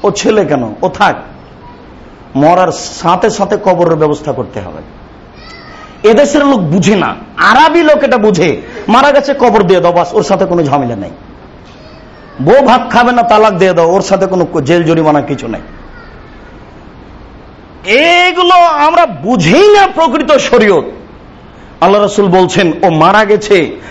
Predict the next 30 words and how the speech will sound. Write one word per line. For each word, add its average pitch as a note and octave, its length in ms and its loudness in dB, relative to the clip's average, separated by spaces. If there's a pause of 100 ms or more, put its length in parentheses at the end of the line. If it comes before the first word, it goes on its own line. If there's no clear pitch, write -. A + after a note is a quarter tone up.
(200)
ওকে A#3+ 280 4 (480)
তাড়াতাড়ি G4+ 540 2 (100)
কবরে C#4+ 300 4
রেখে A#3+ 280 0
দাও, F3+ 300 0 (100)
তাহলে G3 320 2
ও F#3 100 2
দুনিয়ার F3+ 460 0
সমস্যা E3+ 500 -2
ঝামেলা D#3 360 -2
থেকে D3 200 -2
বেঁচে C3 240 -6
যাবে, E2 220 -14 (1120)
তাহলে C#4 280 4
ও C4+ 140 6
আল B3+ 220 0
মুস্তারিহ, A#3 680 0 (160)
আরাম A3+ 300 2
পেয়ে G#3 220 4
যাবে।" G3 300 2 (720)
অল C4 280 2
মুস্তারাহ C#4 800 2 (200)
আর A#3+ 300 2
রাজুলুল G#3 540 0
ফাজির, F#3+ 720 2
ও F#3+ 80 2
যদি E3+ 220 2
বদ D3+ 480 0
মানুষ B3 400 0
হয়, B2+ 200 0